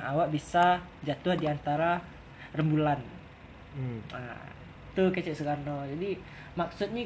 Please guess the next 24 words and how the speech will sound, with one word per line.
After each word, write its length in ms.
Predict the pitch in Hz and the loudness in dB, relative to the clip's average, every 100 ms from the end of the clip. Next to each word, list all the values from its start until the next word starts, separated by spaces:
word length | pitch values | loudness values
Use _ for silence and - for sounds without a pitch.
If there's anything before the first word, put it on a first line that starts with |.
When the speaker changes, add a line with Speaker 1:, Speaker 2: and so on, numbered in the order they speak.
| - | -4
Speaker 1:
ko 480 | 226 214 196 185 170 156 - - - - - | -2 2 2 2 0 -6 -16 -18 -18 -16 0
mimpilah 480 | 165 160 165 202 | 2 2 2 4
setinggi-tinggi 760 | 190 190 156 147 143 139 139 143 | 4 4 0 0 -2 -4 -4 -2
ya. 120 | 131 120 | -2 -6
Kalau 160 | - 147 | -2 -2
jatuh 380 | 147 131 - 220 | -2 -2 4 6
awak 460 | 214 226 202 170 - - - - - - - - - - - - | 8 8 8 6 0 -14 -18 -18 -16 -16 -18 -18 -18 -16 -18 0
masih, 380 | 165 160 175 170 | 0 4 2 4
masih 280 | 156 - 160 | -2 -2 -2
tinggi 360 | 180 170 160 | 2 4 6
je 100 | 165 | 6
lah 240 | 208 139 139 | 6 6 0
kita. 320 | 131 - - - | -4 -6 -8 -8
Speaker 2:
Hmm. 300 | 131 123 120 | -8 -6 -2
Speaker 1:
Kalau 120 | 143 | 0
jatuh 360 | 143 135 - 147 | 0 -2 -2 -2
awak 200 | 123 90 | -2 -6
kita. 200 | 67 - - - - - - - - - - - | -10 -16 -16 -18 -18 -18 -18 -16 -16 -14 -12 -6
Jadinya 460 | 143 160 165 175 | 0 2 4 4
Sado 320 | 190 165 165 | 6 8 8
tu 80 | 170 | 6
berawal 280 | 185 175 165 | 10 12 12
dari 120 | 160 | 8
mimpi. 460 | 151 139 - 156 127 | 4 2 2 2 2